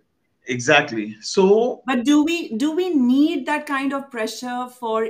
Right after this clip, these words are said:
Speaker 2: Indian players and athletes to give out their best? I mean, does that
Speaker 1: Yeah,
Speaker 2: give
Speaker 1: I
Speaker 2: us
Speaker 1: mean, to, uh, Divya, to be honest, pressure is good. I mean, th-, that's
Speaker 2: Okay.
Speaker 1: what separates the, uh, you know, the champions from the rest of the league.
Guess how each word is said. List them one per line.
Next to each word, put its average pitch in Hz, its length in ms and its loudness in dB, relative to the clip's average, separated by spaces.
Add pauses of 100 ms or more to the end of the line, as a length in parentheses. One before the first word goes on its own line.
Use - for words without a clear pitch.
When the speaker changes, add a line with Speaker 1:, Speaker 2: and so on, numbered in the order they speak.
(140)
Speaker 2:
Indian 233 480 -2
players 208 400 -4
and 208 140 -6
athletes 208 640 -6
to 226 100 -8
give 190 220 -2
out 208 220 -2
their 208 160 -4
best? 175 460 -10
I 170 120 -12
mean, 190 200 -6
does 202 240 -4
that 233 320 2 (720)
Speaker 1:
Yeah, 208 80 -6
Speaker 2:
give 359 240 4 (120)
Speaker 1:
I 208 60 8
Speaker 2:
us 220 60 4
Speaker 1:
mean, 240 260 4 (120)
to, 208 160 8
uh, - 560 0
Divya, 226 320 0
to 330 80 4
be 285 120 6
honest, 226 640 4 (300)
pressure 196 360 2
is 254 140 0
good. 214 320 -4 (960)
I 165 100 4
mean, 190 400 4
th-, 175 160 0
that's 202 220 6
Speaker 2:
Okay. 247 60 4
Speaker 1:
what 233 120 6
separates 208 560 2
the, 208 400 4
uh, 175 200 4
you 220 160 0
know, 160 140 2
the 160 120 0
champions 180 440 2
from 190 140 0
the 190 80 2
rest 220 240 2
of - 60 -16
the 160 60 -2
league. 120 320 -4